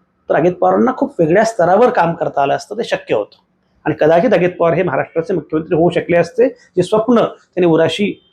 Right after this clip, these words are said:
खूप वर्षांपासून बाळगलेलं आहे, पण आता मात्र ते त्यापासून फार दूर गेलेले आहेत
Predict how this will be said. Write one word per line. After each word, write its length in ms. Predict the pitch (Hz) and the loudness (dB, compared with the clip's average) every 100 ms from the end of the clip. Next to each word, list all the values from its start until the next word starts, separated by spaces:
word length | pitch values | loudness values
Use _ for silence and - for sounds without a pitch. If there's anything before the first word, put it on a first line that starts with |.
| _ _ _ | _ _ _
खूप 240 | - 220 - - _ _ _ _ - | -6 -4 -4 -14 _ _ _ _ -4
वर्षांपासून 560 | 151 143 185 170 196 175 | -2 2 0 0 0 0
बाळगलेलं 420 | 135 131 135 131 | 2 0 0 -2
आहे, 220 | 104 98 - | -4 -12 -8
पण 80 | 147 | -6
आता 200 | 131 139 | -4 -4
मात्र 280 | 139 139 135 | -4 -2 -2
ते 80 | |
त्यापासून 360 | 131 131 131 147 156 | -2 -2 -2 -4 -2
फार 100 | 147 | -2
दूर 280 | 143 208 208 | 2 2 4
गेलेले 280 | 160 143 139 | 2 2 0
आहेत 160 | 120 | -4